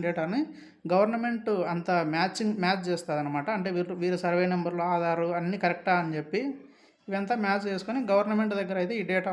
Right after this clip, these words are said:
ఉంటుందన్నమాట. వారు ఎప్పుడైనా చెక్ చేసుకోవడానికి కొంచెం పాసిబిలిటీ ఉంటుంది. ఇదండి ఈ యొక్క క్రాప్ ఇన్సూరెన్స్కు సంబంధించినటువంటి పూర్తి ప్రాసెస్. రైతులకి ఇప్పుడు ఖరీఫ్ సీజన్ స్టార్ట్ అయితే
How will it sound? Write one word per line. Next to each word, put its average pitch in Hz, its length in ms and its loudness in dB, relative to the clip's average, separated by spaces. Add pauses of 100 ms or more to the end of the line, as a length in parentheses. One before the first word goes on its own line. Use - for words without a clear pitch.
ఉంటుందన్నమాట. 156 500 -2 (180)
వారు 202 260 2
ఎప్పుడైనా 208 380 0 (220)
చెక్ 175 220 -2
చేసుకోవడానికి 180 580 0 (100)
కొంచెం 170 260 0 (680)
పాసిబిలిటీ 180 560 2
ఉంటుంది. 156 360 -2 (1700)
ఇదండి 226 380 -8 (220)
ఈ 196 60 -8 (100)
యొక్క 175 220 -6 (440)
క్రాప్ 196 320 0
ఇన్సూరెన్స్కు 175 1000 -2 (160)
సంబంధించినటువంటి 165 1000 0 (240)
పూర్తి 202 420 0 (200)
ప్రాసెస్. 160 440 0 (200)
రైతులకి 175 520 0 (680)
ఇప్పుడు 180 260 0 (120)
ఖరీఫ్ 196 240 4
సీజన్ 185 240 2 (220)
స్టార్ట్ 170 300 2
అయితే 165 160 -4